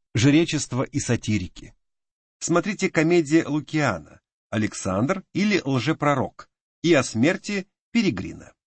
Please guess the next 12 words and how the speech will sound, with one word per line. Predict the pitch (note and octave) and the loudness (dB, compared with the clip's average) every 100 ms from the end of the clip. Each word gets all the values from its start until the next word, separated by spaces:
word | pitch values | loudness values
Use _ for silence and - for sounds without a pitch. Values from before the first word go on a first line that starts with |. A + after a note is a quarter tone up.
| _ _ _ _ _ _ _ _ _ _ _ _ - | _ _ _ _ _ _ _ _ _ _ _ _ -2
Языческий | A#2+ C#3 G3 F#3+ F3 F3+ | 2 2 2 -4 -4 -4
собеседник | E3 C#3+ D#3+ - F3 D3 C#3 - | -2 0 0 2 2 4 2 2
Минуция | D3 D3+ D3+ C#3 - B2+ | 2 4 4 2 -2 -2
Феликса | - F#3+ F3+ - - - - _ _ _ _ | 0 0 0 -2 -8 -16 -18 _ _ _ _
так | G#3 D#3 - | 2 2 -2
определил | F#2+ - A#2 A#2 A#2+ G2 | -10 -4 -2 0 0 0
то, | D#3 F#3+ - _ _ | 0 0 -2 _ _
что | - A#2+ | -8 -4
казалось | - A2+ C#3+ C3 - | 0 2 2 2 0
ему | C3 C3+ | 2 4
наиболее | B2+ B2 A#2 F#3 F3 C#3+ | 4 2 2 2 2 2
абсурдным | - B2 - F#3 F#3 D3+ D3 | -2 -6 -4 -2 2 4 2